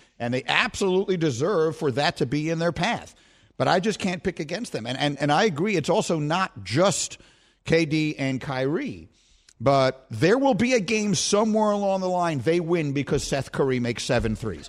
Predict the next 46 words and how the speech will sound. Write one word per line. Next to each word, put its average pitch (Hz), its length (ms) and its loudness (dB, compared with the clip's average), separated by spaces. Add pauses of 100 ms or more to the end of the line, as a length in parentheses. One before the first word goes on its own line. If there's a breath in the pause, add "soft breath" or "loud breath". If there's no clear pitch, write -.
(160)
Like, 185 260 2
somewhere 277 440 6
along 269 240 4
the 240 60 4
line, 196 160 2
<laughs> - 40 -20
Seth - 300 4
Curry 214 220 6
is 185 100 2
gonna 185 160 2
make 160 160 2
seven 160 320 4
threes. 143 240 2 (140)
You 151 80 2
know 254 100 2
who 262 140 0
else 330 160 2
is 247 100 -4
gonna 269 160 2
win 247 200 2
them 247 120 2
a 240 60 0
game 233 240 0
somewhere? 220 500 0 (480 soft breath)
Goran 233 380 4
Dragic. 156 480 -2 (580)
There's 208 320 2
going 254 320 2
to 254 120 0
be 240 240 0
a 208 80 2
game 165 480 0
that 147 180 2
we 240 280 2
wake 202 260 0
up 190 140 -2
the 175 80 -2
next 160 240 -4
day 151 160 0
and 135 100 0
we're 170 100 0
sitting 170 300 -4
here 147 160 0
and 139 100 -2
we 143 120 -2
say, 131 300 0